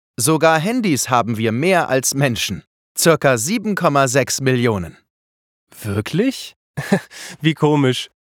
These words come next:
Speaker 2: Ich habe gehört, dass die Natur dort sehr sauber ist.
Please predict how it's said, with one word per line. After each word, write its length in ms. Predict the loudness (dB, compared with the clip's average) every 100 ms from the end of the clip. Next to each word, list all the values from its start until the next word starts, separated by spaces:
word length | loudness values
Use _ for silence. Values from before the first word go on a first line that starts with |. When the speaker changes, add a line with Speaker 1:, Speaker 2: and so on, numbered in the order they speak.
| _ _ -2
Speaker 2:
Ich 140 | 0
habe 200 | 2 2
gehört, 540 | 2 2 2 -2 -4
dass 180 | -2 -2
die 120 | 0
Natur 600 | 2 2 0 2 2 0 -4
dort 280 | -2 0 0
sehr 340 | -2 0 2 2
sauber 420 | 2 2 2 0
ist. 380 | -2 -6 -10